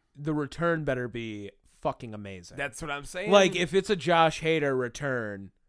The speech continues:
Speaker 1: I'm gonna be pissed.
Speaker 2: Well, Jesus Christ. Well, I don't think you have anything to worry about because, uh, what's his nuts is gone.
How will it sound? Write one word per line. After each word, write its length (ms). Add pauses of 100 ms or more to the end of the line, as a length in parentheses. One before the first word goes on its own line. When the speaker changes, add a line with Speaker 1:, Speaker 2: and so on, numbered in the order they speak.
(340)
Speaker 1:
I'm 160
gonna 120
be 200
pissed. 340
Speaker 2:
Well, 480
Jesus 440
Christ. 320
Well, 260 (580)
I 60
don't 140
think 120
you 100
have 80
anything 320
to 40
worry 240
about 280 (120)
because, 580 (160)
uh, 500 (760)
what's 200
his 240
nuts 380
is 120
gone. 420